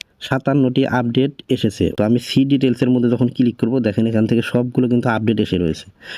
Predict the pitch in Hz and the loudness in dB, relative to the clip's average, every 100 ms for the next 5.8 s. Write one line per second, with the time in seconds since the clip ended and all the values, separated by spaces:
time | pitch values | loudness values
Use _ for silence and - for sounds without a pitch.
0 | - - 120 - 143 143 - 131 135 - | -8 -4 -2 0 2 2 0 0 0 0
1 | 139 135 139 139 - 113 101 117 127 120 | 2 2 2 -2 0 0 0 0 0 -2
2 | - 127 139 135 131 110 117 117 131 110 | 0 0 0 0 -2 -2 0 2 4 2
3 | 95 101 101 113 113 - 107 165 - - | 2 2 2 0 0 0 0 -2 -8 -10
4 | - 127 151 135 127 135 131 127 120 117 | -4 0 2 2 2 0 2 2 0 2
5 | 117 117 104 107 117 - 120 | 2 2 2 0 -2 -2 -4